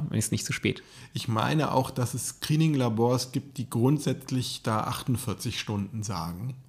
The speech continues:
Speaker 2: Ja, also das kommt natürlich auf das Labor an, wie die, die Grenzwerte setzen. Also das geht halt in die Interpretation aller Messwerte mit ein, äh, das Alter. Und,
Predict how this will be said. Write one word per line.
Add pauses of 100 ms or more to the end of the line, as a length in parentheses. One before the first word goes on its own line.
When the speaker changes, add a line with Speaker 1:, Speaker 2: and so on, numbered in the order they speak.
Speaker 2:
Ja,
also
das
kommt
natürlich
auf
das
Labor
an,
wie
die, (600)
die
Grenzwerte
setzen.
Also (320)
das
geht
halt
in
die
Interpretation
aller
Messwerte
mit
ein, (360)
äh,
das
Alter.
Und,